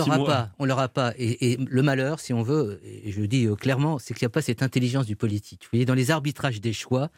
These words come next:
Speaker 1: il aurait fallu être plus judicieux. Qu'est-ce qui importe ou pas dans une situation de crise ? S'il n'y a pas des lieux où on peut en parler, s'il n'y a pas des lieux où on peut se projeter, s'il n'y a pas des artistes qui nous apportent de la culture,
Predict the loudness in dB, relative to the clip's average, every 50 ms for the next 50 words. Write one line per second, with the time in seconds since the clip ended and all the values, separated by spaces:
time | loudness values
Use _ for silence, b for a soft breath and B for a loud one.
0 | b b b 0 2 2 2 0 0 0 2 2 2 2 0 0 -2 0 0 2
1 | 2 0 0 0 -2 0 0 0 0 0 b b b b b -2 -2 -2 -2 -4
2 | 0 0 0 0 0 0 -2 -2 -2 -2 -6 -4 0 0 0 0 0 -2 -2 -4
3 | -4 -4 -4 0 0 -2 0 0 -2 -2 -2 -2 -2 -2 -2 -4 -8 B B B
4 | B B B 0 2 2 4 4 2 2 0 0 2 2 0 0 2 2 2 2
5 | 2 0 0 0 0 0 2 2 0 2 2 0 0 -2 0 0 0 2 2 0
6 | 0 0 0 2 2 2 2 B B B B B -2 0 2 2 0 0 0 -2
7 | -2 -2 -2 0 0 0 0 0 0 -2 0 0 0 0 0 0 0 -2 -2 -2
8 | -2 -2 -2 -2 -6 -4 -2 -2 0 0 0 -2 0 -2 -2 0 0 0 0 0
9 | -2 -4 -2 0 2 2 2